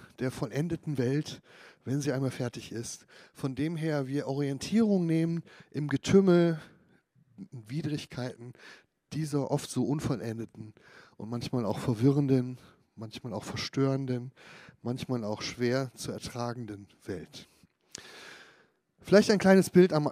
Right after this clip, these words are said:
zum Abschluss. Wer von euch puzzelt gern? Oh, das sind hier schon einige. Wunderbar. Wer hat überhaupt schon mal gepuzzelt? Ein paar mehr? Oh, das sind viele. Super, ja.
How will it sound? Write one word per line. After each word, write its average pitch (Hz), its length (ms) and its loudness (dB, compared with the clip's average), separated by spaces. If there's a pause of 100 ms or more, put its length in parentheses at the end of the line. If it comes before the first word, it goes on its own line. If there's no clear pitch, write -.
zum 147 180 -6
Abschluss. 113 340 -4
Wer 160 100 2
von 170 120 0
euch 143 200 0
puzzelt 139 420 8
gern? - 260 -8 (960)
Oh, 170 200 -2
das 95 180 -12
sind 110 140 -12
hier 113 160 -8
schon 117 220 -6
einige. 101 440 -2
Wunderbar. 101 400 -2
Wer 143 160 4
hat 214 140 2
überhaupt 139 340 6
schon 139 120 -2
mal 113 120 2
gepuzzelt? 104 640 -2 (360)
Ein - 40 -20
paar 127 160 2
mehr? 160 340 4
Oh, 160 200 8
das 110 160 -2
sind 113 160 -2
viele. 90 300 -2 (400)
Super, 143 340 6
ja. 117 160 2